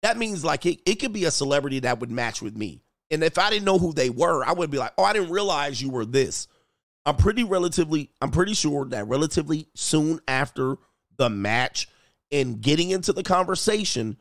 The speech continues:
I'm sure he did acknowledge who she was, right?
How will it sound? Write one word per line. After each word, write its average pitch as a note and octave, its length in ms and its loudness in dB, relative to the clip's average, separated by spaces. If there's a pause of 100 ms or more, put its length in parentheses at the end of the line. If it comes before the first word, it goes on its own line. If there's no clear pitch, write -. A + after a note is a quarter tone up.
(300)
I'm D3 160 0
sure G3 340 2
he F3 320 -6 (460)
did D#3+ 140 2
acknowledge B2 720 -2 (440)
who D#3 100 -2
she C#3 220 0
was, A2+ 440 2
right? C#3+ 280 -2